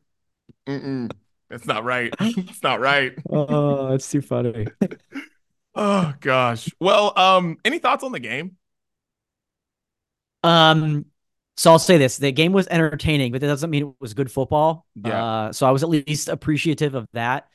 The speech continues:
Speaker 1: Okay.
Speaker 2: Um, I, so I was at least entertained by the game. I was bummed that the Chiefs won again. They're an extremely unlikable team. Travis Kelce, if you thought he was a good dude, he's a terrible human being. You saw what he did. That is not cool.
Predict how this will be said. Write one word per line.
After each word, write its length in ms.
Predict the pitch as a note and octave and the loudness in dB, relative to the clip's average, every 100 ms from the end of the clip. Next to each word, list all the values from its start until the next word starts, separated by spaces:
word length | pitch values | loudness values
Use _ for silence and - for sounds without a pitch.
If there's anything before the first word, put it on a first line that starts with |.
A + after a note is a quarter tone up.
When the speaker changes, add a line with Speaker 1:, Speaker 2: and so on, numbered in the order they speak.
| _ | _
Speaker 1:
Okay. 260 | C3+ C3 - - | -6 -4 -6 -12
Speaker 2:
Um, 600 | G#2 G#2 G#2 G#2 G#2 F#2+ _ - | -14 -12 -10 -10 -10 -12 _ -6
I, 120 | C#3 - | -4 2
so 260 | D3+ C3+ | 4 4
I 120 | C#3+ | 6
was 140 | C3+ C3+ | 4 4
at 60 | D#3+ | 0
least 160 | C#3+ - | 0 2
entertained 580 | C#3+ A#2+ C3+ C3+ C#3+ | 2 2 0 2 0
by 160 | C3+ C3+ | 2 0
the 80 | C3 | 2
game. 360 | C3+ C3+ C3+ C3+ | 0 0 -2 -4
I 100 | A#2+ | -4
was 300 | B2 B2 B2 | -2 -2 -4
bummed 580 | A2 C3 C3 C3 - - _ _ _ _ | -4 -2 -2 -6 -10 -20 _ _ _ _
that 120 | C3+ | -6
the 60 | A2+ | -4
Chiefs 320 | - D3 - | 2 2 4
won 100 | C3+ | 2
again. 460 | B2 B2+ B2+ A#2+ B2+ | 2 2 2 0 -2
They're 160 | - C3+ | 0 0
an 80 | B2 | 0
extremely 540 | A#2 - D3 C3 C#3+ - D3+ | -4 -4 -2 0 -2 -4 -4
unlikable 460 | C#3 C3 B2+ B2+ | 0 0 -2 -8
team. 380 | - C3+ C3 B2 - _ - _ _ | -4 -2 -2 -4 -10 _ -20 _ _
Travis 340 | - D3+ D#3+ | 2 2 2
Kelce, 380 | - D3 C#3+ C3 | 0 -2 -2 -4
if 100 | B2 | -4
you 120 | C#3+ D#3 | -4 -2
thought 260 | D#3+ C#3+ | 0 0
he 80 | D3 | -2
was 140 | C#3+ | -4
a 40 | B2 | -4
good 160 | C#3 | -6
dude, 360 | B2+ C3+ C#3 C3+ | -4 -4 -4 -4
he's 200 | C#3+ C#3+ | -4 -6
a 40 | A#2 | -6
terrible 320 | C3+ C#3 D3 | -6 -4 -4
human 320 | D#3 C#3 C#3 | -6 -8 -8
being. 360 | C3 C3 A#2 A2+ _ _ | -4 -4 -6 -10 _ _
You 80 | - | -14
saw 300 | A#2 C#3+ B2 | -2 2 2
what 120 | C3+ | 2
he 100 | B2+ | 0
did. 320 | B2+ B2+ A2 - | 0 0 0 2
That 160 | D3+ | 2
is 160 | C#3+ A2 | 0 -4
not 400 | A#2+ C3 E3 - | -6 -2 -2 -4
cool. 400 | - A#2+ A2 | -6 -6 -8